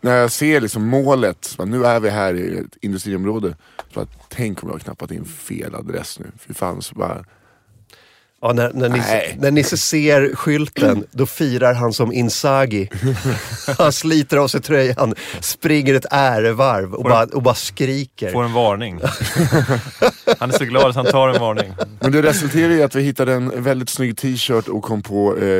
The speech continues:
Speaker 1: hur vi ska trycka det med färger och så här. Och Fritte Fritzson, du får inte veta ett skit.
Speaker 2: Nej,
Speaker 3: Nej,
Speaker 2: vi har,
Speaker 3: jag
Speaker 2: vi har tagit, vi har tagit beslut nu, så är det
Speaker 3: Ja,
Speaker 2: bara.
Speaker 3: eh, jag lämnar det till er. Men,
Speaker 2: Toppen.
Speaker 3: men tänk på att det måste tryckas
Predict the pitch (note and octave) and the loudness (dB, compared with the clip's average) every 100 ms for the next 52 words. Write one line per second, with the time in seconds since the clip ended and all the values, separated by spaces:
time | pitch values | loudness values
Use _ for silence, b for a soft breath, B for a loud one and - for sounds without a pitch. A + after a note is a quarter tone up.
0 | F#2 G#2 F#2+ E2+ G2 G2 - - E2+ E2 | 0 -4 -4 -6 -8 -10 -6 -4 -4 -4
1 | G#2+ - F#2 F2+ F2+ F2 - F#2+ - - | -6 -6 -6 -6 -8 -10 -8 -10 -10 -14
2 | E2 G#2+ - A2+ G2+ F#2+ - G#2+ G2+ F#2 | -10 -10 -6 -8 -6 -6 -6 -2 -2 -2
3 | - - G2 - - D#3 D#3+ F3 E3+ G#3 | -8 -6 -6 -8 -2 4 6 6 2 0
4 | D3 G3 E3 E3+ F#3+ F#3+ F3+ D3+ C#3 F3+ | 2 2 2 0 0 0 0 0 2 2
5 | A3+ F3 C3+ C#3 D3+ F#3 C4+ A2 - - | 4 2 0 -2 -2 -4 -4 -10 -10 -4
6 | F3 C3 C3 C3 C3 A#2+ A#2+ A#2 A2+ A2 | 0 4 4 4 2 0 0 2 2 2
7 | A2 G#2+ A#2 C3+ C3 A#2 B2+ B2+ G#2 C3 | 0 0 -2 -2 -2 -4 -4 -2 0 -2
8 | C3 C3+ C3+ B2+ - D3+ D3 C3 A#2 A#2 | -2 -2 -2 -4 -6 -6 -2 -2 -2 -6
9 | A2 G#2+ A#2+ A2 G#2 - | -8 -8 -8 -6 -8 -6